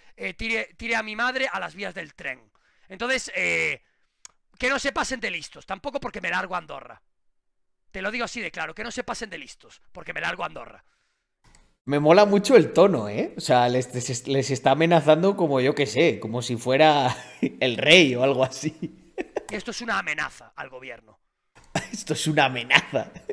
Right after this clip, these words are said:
Speaker 2: A ver, And-, a ver, Chocas, eh, con todo el cariño, eh, tú se la chupas, eh, al gobierno. Pero,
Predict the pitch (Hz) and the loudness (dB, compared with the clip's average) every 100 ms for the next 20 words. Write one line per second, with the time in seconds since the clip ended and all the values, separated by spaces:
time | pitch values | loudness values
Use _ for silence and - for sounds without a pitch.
0 | - - - - - - - 151 135 131 | -14 -16 -18 -16 -18 -6 2 6 6 4
1 | - 123 135 107 123 113 104 - - 113 | 0 4 4 4 0 0 -2 -4 -10 -8
2 | 110 107 117 123 120 113 113 107 - - | -6 -4 0 2 2 2 0 -6 -10 -10
3 | 113 107 107 - - - 123 147 127 117 | -6 -6 -8 -12 -18 -8 -2 2 2 2
4 | 123 117 98 120 117 104 110 110 101 - | -2 -4 -4 -8 -8 -8 -6 -6 -8 0
5 | 160 175 208 | 6 6 6